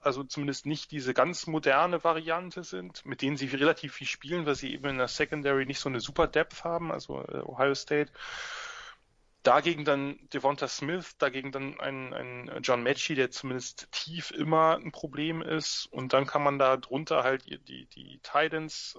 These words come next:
spielen lassen. Dann kann man Najee Harris einsetzen, den man wahrscheinlich auch wieder sehr viel auch, äh, als Receiver bringen wird und nicht so sehr Inside laufen lassen wird.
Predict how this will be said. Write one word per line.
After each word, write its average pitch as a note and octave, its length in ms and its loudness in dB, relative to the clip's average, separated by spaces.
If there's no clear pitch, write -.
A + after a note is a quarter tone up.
spielen C#3+ 440 -8
lassen. C#3 380 0
Dann B2+ 100 -4
kann C3+ 140 -2
man B2+ 160 2
Najee B2 280 0
Harris D3+ 360 0
einsetzen, C#3 680 -2
den B2 140 -4
man B2 400 -2
wahrscheinlich B2 600 -4
auch B2+ 200 0
wieder C3 220 2
sehr C3 200 0
viel C3 240 -8
auch, A#2+ 320 2
äh, - 100 -6
als A#2 400 0
Receiver F3 440 2
bringen D#3+ 400 -2
wird D3 320 4
und C3 240 -12
nicht C3+ 200 -6
so D3+ 140 -2
sehr C3 520 4
Inside D#3 500 2
laufen D3 320 2
lassen C#3+ 340 -2
wird. C#3+ 240 2